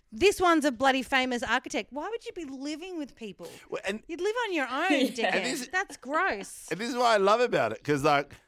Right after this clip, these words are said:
Speaker 2: who's, who's living with two other housemates
Speaker 1: Oh, yeah.
Speaker 2: and you've got a career at forty-two?
Speaker 1: Mm. Nah.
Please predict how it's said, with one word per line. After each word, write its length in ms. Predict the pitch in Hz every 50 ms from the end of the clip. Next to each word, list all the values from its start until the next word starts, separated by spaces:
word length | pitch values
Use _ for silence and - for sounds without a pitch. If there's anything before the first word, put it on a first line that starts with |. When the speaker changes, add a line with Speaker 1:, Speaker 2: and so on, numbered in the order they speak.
| _ - _ _ _ _ _ _ _ _
Speaker 2:
who's, 360 | - 208 247 269 269 269 - - _ _ _ _ _ _ _ _ _ _
who's 340 | - 185 208 233 254 254 269
living 560 | 240 202 202 196 180 160 135 120 120 127 - - _ _ _ _ _ _ _ _ _ _ _ _ _ _ _ _
with 260 | - 147 143 - -
two 320 | - - - 175 190 214 - -
other 260 | 165 175 175 170 143
housemates 1080 | - - 165 151 156 160 143 - - - 113 95 87 78 - - - - - - - _ _ _ _ _ _ _ _ _ _ _ _ _
Speaker 1:
Oh, 100 | - 220
yeah. 260 | 214 208 202 160 127 - _
Speaker 2:
and 140 | - 156 160
you've 180 | 165 165 165 160
got 100 | 165 165
a 40 | 160
career 640 | 131 - - 151 165 180 190 185 151 117 104 104 104 - _ _ _ _ _ _ _ _ _ _ _
at 160 | - 160 160
forty-two? 460 | - - 151 143 147 143 - - - 147
Speaker 1:
Mm. 120 | 147 - - _ _ _ _ _ _ _ _ _ _ _ _ _ _ _ _ _ _
Nah. 180 | 208 208 190